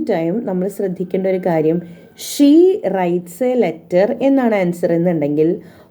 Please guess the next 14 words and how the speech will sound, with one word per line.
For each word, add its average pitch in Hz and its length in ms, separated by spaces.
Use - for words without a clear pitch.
"What 220 300
does 320 220
she 190 320
do?" 165 80
എന്നാണ് 165 340
വരിക. 143 280
Do 196 60
you 233 140
do 302 80
അവിടെ 190 320
നമ്മൾ 180 200
പറഞ്ഞപ്പോൾ, 156 580
ഇവിടെ 214 260
she 269 140